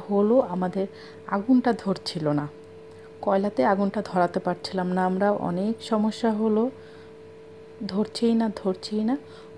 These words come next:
পরবর্তীতে এখন কিন্তু তোমরা দেখতে চা-, পাচ্ছ আগুনটা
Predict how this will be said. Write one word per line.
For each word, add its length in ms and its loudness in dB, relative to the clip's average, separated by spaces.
পরবর্তীতে 600 4
এখন 200 4
কিন্তু 180 4
তোমরা 260 2
দেখতে 280 0
চা-, 240 -2
পাচ্ছ 280 0
আগুনটা 300 6